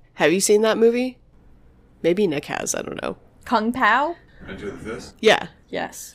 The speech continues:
Speaker 1: Yeah. Jeff and I watched that movie the other day 'cause I hadn't seen it yet. And that was interesting. That was an interesting time.
Speaker 2: What is that?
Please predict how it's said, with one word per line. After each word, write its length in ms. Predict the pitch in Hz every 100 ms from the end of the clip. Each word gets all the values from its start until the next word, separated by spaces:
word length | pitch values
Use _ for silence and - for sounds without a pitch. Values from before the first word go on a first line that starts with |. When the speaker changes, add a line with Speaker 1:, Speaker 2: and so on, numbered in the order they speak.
| -
Speaker 1:
Yeah. 220 | - - - _ _
Jeff 220 | - 185 202
and 80 |
I 60 | 196
watched 240 | 175 175 160
that 160 | 139
movie 400 | 98 98 76 175 - _ _ _ _ _ -
the 80 | 180
other 180 | 147 143
day 300 | 127 95 82
'cause 160 | 202 180
I 100 | 165
hadn't 300 | 160 135 -
seen 200 | 165 110
it 140 | 80
yet. 240 | 82 65 - - _ _ -
And 120 | 175
that 160 | 151 147
was 120 | 147
interesting. 640 | 123 - - - - 170 - -
That 80 | 180
was 120 | 175
an 80 | -
interesting 400 | 156 143 - -
time. 360 | - - -
Speaker 2:
What 180 | 247 233
is 220 | 247 226
that? 640 | 208 190 180 170 151 -